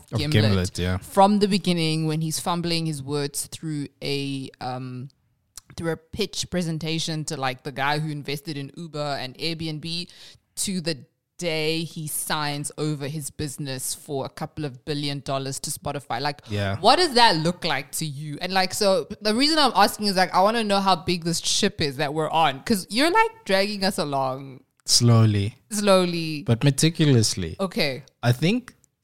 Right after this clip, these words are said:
Speaker 1: that's the interesting thing. You know, you, you mentioned the word ship.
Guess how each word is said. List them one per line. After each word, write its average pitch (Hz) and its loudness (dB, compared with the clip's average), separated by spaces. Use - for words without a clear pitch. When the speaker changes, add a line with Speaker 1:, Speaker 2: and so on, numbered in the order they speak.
Speaker 1:
that's 135 2
the 131 4
interesting 131 4
thing. 104 0
You 104 -10
know, 107 0
you, 104 0
you 104 0
mentioned 117 2
the 101 0
word 92 0
ship. - -2